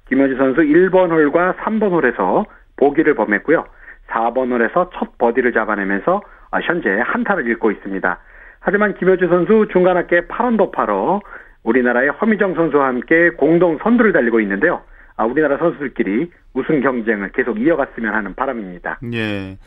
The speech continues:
Speaker 2: 지금 이제 허미정 선수와 김효주 선수가 삼 라운드 지금 공동 일 위를 지금 달리고 있는 거잖아요.
Speaker 1: 네.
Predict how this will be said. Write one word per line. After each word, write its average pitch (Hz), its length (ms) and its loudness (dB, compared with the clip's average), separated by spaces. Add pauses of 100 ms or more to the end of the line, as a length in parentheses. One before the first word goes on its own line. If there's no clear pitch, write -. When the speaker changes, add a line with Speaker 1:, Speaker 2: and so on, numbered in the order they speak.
(120)
Speaker 2:
지금 151 280 -8
이제 151 160 -4
허미정 208 420 -4
선수와 190 420 -4
김효주 165 340 -4
선수가 160 420 -2
삼 202 260 -10
라운드 175 480 -4
지금 147 180 -10
공동 165 400 -4
일 131 120 -2
위를 135 160 -2
지금 127 120 -6
달리고 117 320 -6
있는 104 200 -4
거잖아요. 98 640 -6 (160)
Speaker 1:
네. 143 60 0